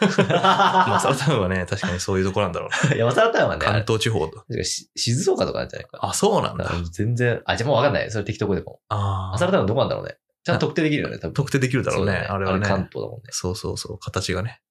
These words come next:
Speaker 1: あれ頭おかしいよな。俺はマサラタウンのサトシで言ってんのさ、
Speaker 2: うん。
Speaker 1: 俺はなんか、
Speaker 2: 松戸市みたいなことでしょ？
Speaker 1: そう。
Speaker 2: 松戸市出身の
Speaker 1: 俺は松戸市の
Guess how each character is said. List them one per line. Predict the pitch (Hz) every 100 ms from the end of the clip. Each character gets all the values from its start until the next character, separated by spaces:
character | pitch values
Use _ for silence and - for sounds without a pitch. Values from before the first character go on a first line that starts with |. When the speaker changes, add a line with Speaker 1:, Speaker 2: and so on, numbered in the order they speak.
| _
Speaker 1:
あ |
れ | 90
頭 | - 180
お | 120
か |
し | -
い |
よ | 120
な。 | - - _ _ _ _
俺 | 113 151
は | 139
マ | 117
サ | 160
ラ | 151
タ | 151
ウ | 113
ン |
の | 80
サ | 98
ト | -
シ | -
で | 67
言 | -
っ |
て | 69
ん |
の |
さ、 | - -
Speaker 2:
う | 113 104 101 92 92
ん。 | - _ _ _ _
Speaker 1:
俺 | - 113
は | 123 123 120
な | 123
ん | -
か、 | 64 55 - - _ _ _ _ _ _ _ _ -
Speaker 2:
松 | 104 117
戸 | 127
市 | 123 113
み | 92
た |
い | 87
な |
こ | 90
と |
で | 90
し |
ょ？ | 120
Speaker 1:
そ | 120 - 90 -
う。 | 107
Speaker 2:
松 | 98 135
戸 | 143
市 | 120
出 | 107 98 -
身 | 95
の | 92 92
Speaker 1:
俺 | 104
は | 110
松 | 92 101
戸 | 123
市 | 123 107
の | 82 -